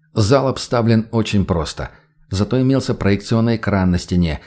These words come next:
и даже чудо техники стационарный компьютер, подключенный к серверу с огромной базой данных, где хранились любые карты, справочники, книги.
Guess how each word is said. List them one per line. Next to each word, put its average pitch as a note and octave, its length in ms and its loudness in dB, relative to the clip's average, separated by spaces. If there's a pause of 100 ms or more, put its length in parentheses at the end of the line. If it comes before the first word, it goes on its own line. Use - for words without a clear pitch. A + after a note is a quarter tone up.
(180)
и F2 80 -2
даже A#2 360 2
чудо G#2 340 0
техники A#2 720 -2
стационарный G#2 840 2
компьютер, F#2+ 720 0 (320)
подключенный G#2 580 0
к F#2+ 60 -8
серверу G#2 580 2
с - 120 -8
огромной A#2+ 500 0
базой G#2+ 400 0
данных, F2+ 500 2 (340)
где G2 160 2
хранились G#2+ 520 4
любые F2+ 260 2
карты, A2+ 500 -2
справочники, G#2 840 -2
книги. F2+ 640 4